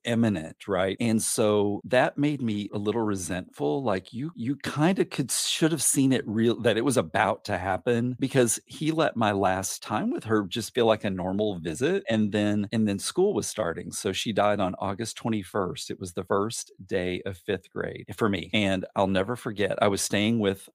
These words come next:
our family friends who had a kid that was m-, exactly my age, a really good friend of mine. And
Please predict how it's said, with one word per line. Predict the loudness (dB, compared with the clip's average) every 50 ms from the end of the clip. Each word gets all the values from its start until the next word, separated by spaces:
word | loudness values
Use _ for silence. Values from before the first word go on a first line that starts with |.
| _ 0
our | 0 0
family | 0 0 -2 0 0 2 2 0 0 -2
friends | -4 -4 -2 -2 0 0 -2 -2
who | -2 -2
had | 0 2 0 0
a | -2
kid | -4 -6 -4 -2 -2 -2 -2
that | -4 -6
was | -6 -4 -4
m-, | -4 -6 -6
exactly | -8 -6 -4 -4 -4 -4 -4 -2 -2
my | 0 0 0 -2
age, | -2 -4 -6 -6 -8 -12 -14 -10
a | -6
really | -2 -2 -2 -2 -2 -2
good | -2 -4 -4
friend | -4 -4 -4 -2 -2
of | -2
mine. | -2 -4 -4 -6 -6 -2 0
And | 0 2 2 2 0 0 0 -2 -2 -4